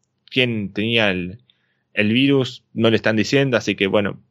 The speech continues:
lamentablemente están siguiendo ese modelo que, bueno, ya lo criticamos en su momento, ahora lo volvemos a decir, que, bueno, está re mal eso. Por suerte existe otros lugares como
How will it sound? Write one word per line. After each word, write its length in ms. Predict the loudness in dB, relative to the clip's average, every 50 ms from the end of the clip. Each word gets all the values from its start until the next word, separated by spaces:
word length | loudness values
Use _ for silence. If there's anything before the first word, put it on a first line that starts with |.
| _ _
lamentablemente 760 | -2 0 0 2 0 2 2 2 2 2 2 0 0 -2 -2
están 300 | -2 -2 -4 -4 -4 -6
siguiendo 440 | -6 -4 -2 0 0 0 2 2
ese 240 | 0 0 0 -4 -2
modelo 640 | 0 2 2 4 4 2 2 2 2 2 0 0 -4 _ _ _ _ _ _ _ _ _ _ _ _ 0
que, 240 | 2 2 4 4 4
bueno, 180 | 4 2 2
ya 140 | 0 0 0
lo 80 | 0 0
criticamos 520 | 0 0 -2 0 0 2 2 2 0 -2
en 80 | -4 -4
su 140 | -4 0
momento, 680 | 0 2 2 2 2 0 0 0 0 2 2 4 4 4
ahora 300 | 2 2 2 2 2 2
lo 160 | 0 0 0
volvemos 400 | 0 0 0 0 -2 -2 -2 -2
a 40 | -2
decir, 340 | -2 0 0 -2 -2 0
que, 180 | -2 -2 -2 -2 -8 _ _ _ _ _ _
bueno, 160 | -2 -2 -2
está 180 | -2 -4 -8 -10
re 240 | -8 -6 -4 -2 0
mal 240 | 2 2 2 2 2
eso. 380 | 0 0 0 0 0 0 -2 -6 -14 -20 -20 -20 -20 -20 _ _ _ _ _ _ _ _ _ _ _ _ _ _ _ _ _ _ _ _ _ _
Por 200 | 0 0 0 0
suerte 560 | 0 0 0 0 2 0 2 2 4 2 2
existe 340 | 0 -2 -4 -2 0 0 0
otros 260 | 0 2 0 0 2
lugares 300 | 2 2 2 2 2 0
como 340 | -2 -2 -2 -2 -2 -4